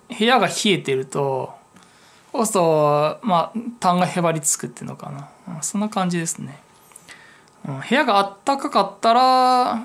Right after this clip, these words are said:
割と喉は大丈夫ですね、これ。うん、なので、やっぱ、この喉の原因は、寒さだな。あ、寒さ。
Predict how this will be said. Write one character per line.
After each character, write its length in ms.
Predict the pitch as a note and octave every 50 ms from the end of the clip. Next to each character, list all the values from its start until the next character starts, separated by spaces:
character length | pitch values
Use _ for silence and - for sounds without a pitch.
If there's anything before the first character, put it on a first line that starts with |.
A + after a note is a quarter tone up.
| D#4+ A4+ A4
割 220 | C4+ A#3 B3+ A#3+ A#3+
と 100 | B3+ B3+
喉 280 | C4 C4+ C4+ A#3 F#3+
は 120 | D3 C#3+ C#3
大 200 | C#3+ D3 D3+ D3
丈 120 | D3+ D#3
夫 100 | C3+ C3+
で 100 | - A2+ B2+
す 100 | - -
ね、 240 | B2 B2 B2+ C#3 D3+
こ 120 | - - -
れ。 200 | - - - - - - - _ _ _ - D3+ C3 B2+ B2 A#2+ A#2+ C3+
う 20 | F3
ん、 80 | G3+
な 80 | F#3+ F#3
の 80 | F3 D#3+
で、 240 | D#3 D3 C#3+ C#3+
や 100 | D3 F3
っ 20 | F3
ぱ、 220 | - D#3+ D#3 D3+ - - - - -
こ 120 | - - A#3
の 100 | G#3+ G3+
喉 320 | G#3+ D4 F#4 F#4 F#4 A#3
の 100 | F#3+ E3
原 140 | D#3 D#3 E3 E3+
因 380 | F#3+ A3 A3+ A3+ A3+ A3+ A3 A3
は、 560 | A3+ A3+ A3+ A3+ G#3+ G#3+ G#3+ G#3+ - - - - C#4
寒 420 | - - - - - C4+ D4 A#3+ F3+
さ 160 | - D3 B2
だ 160 | - A#2+ A#2+
な。 240 | B2+ B2+ C3 C#3 - - - _ _ _
あ、 120 | - F#3 -
寒 340 | - - - G#3 F#3+ D#3
さ。 240 | C#3 - - - -